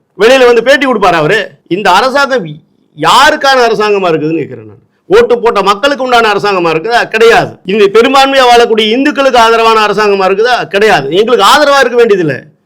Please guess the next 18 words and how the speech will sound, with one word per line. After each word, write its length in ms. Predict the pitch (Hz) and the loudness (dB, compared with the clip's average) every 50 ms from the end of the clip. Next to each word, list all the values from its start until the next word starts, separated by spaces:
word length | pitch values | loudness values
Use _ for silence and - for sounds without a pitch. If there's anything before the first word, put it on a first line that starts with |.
| _ _ | _ _
எங்களுடைய 1040 | 165 160 180 220 262 269 254 277 277 269 262 254 247 247 240 240 220 185 160 - _ _ _ _ _ | -2 0 0 2 0 0 0 0 0 2 2 0 2 2 4 4 2 2 -2 -4 _ _ _ _ _
வழிபாட்டு 580 | 147 160 180 247 302 277 285 285 285 - 269 262 | -2 0 0 0 0 0 0 0 0 0 0 0
முறை 220 | 254 262 277 294 | 0 0 0 0
எங்களுக்கு 380 | 277 269 269 269 269 - 262 247 | 0 0 0 0 -2 -4 -4 -6
கொடுங்கன்னு 320 | 277 269 277 269 262 226 | -4 -2 -2 -2 0 0
கேக்குறேன். 280 | 233 196 185 143 120 - _ _ _ _ _ _ _ _ | 0 0 0 -4 -6 -10 _ _ _ _ _ _ _ _
கிறிஸ்துவருடைய 720 | _ 202 214 202 - 285 285 277 269 269 262 240 247 233 233 | _ 0 0 0 0 0 0 2 2 2 2 2 2 2 2
கோவில் 440 | 233 262 277 285 294 302 302 302 302 | 0 0 0 0 0 -2 -4 -6 -8
கிறிஸ்துவர்கிட்ட 460 | - 262 - - 294 277 269 254 214 220 | -10 -10 -6 -4 -2 -2 -2 -2 -2 -2
இருக்குது, 260 | 220 185 170 143 156 151 | -2 -2 -4 -4 -4 -4
சர்ச் 300 | 220 226 226 226 - 269 | -4 -4 -4 -4 -2 -2
அவங்ககிட்ட 320 | 262 262 262 254 214 226 | -2 -2 -2 -2 -4 -4
இருக்குது, 260 | 214 175 165 117 104 - _ _ _ _ _ _ _ _ - 160 | -4 -4 -6 -8 -10 -14 _ _ _ _ _ _ _ _ -10 -6
ம-, 300 | 156 151 147 151 156 156 | -4 -2 -2 -2 -4 -4
இஸ்லாமியருடைய 580 | - 269 277 285 277 269 262 254 247 233 233 233 | -2 -2 0 0 0 -2 -2 0 2 2 2 2
மசூதி 420 | 214 226 233 240 294 285 277 294 | 2 0 0 0 -2 -2 0 0
அவங்ககிட்ட 400 | 285 247 240 277 277 277 277 220 | 2 2 2 2 0 -2 -2 -2
இருக்குது. 280 | 247 220 196 160 135 131 | -2 0 0 -2 -4 -6